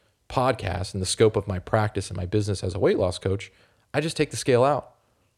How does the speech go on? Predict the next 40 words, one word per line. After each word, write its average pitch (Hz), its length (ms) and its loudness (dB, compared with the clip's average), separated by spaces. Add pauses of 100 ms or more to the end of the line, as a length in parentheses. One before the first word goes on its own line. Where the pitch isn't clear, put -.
(520)
because 127 240 2
I'm 139 200 2
not 156 240 2
gonna 135 140 -2
be 123 160 0
able 123 160 4
to 110 60 4
work 113 300 4
on 107 100 0
the 104 60 0
psychology 110 680 2
with 95 220 -2
you 101 100 4
at 98 80 2
the 101 80 0
level 101 340 2
that 95 240 -4
you 92 80 -4
need 92 220 -4
it. - 180 -12
I'd 107 100 2
rather 110 260 2
refer 104 360 2
you 104 140 0
to 101 60 -2
someone 98 280 0
who 98 80 -6
can - 360 -8 (1000)
and 95 240 0
just - 280 -4
help 104 220 0
you 110 120 4
with 104 140 0
your 101 80 0
nutrition 95 420 -4
and 95 100 -10
staying 98 220 -2
consistent, 95 520 -6
staying 98 260 0
accountable, 98 540 -2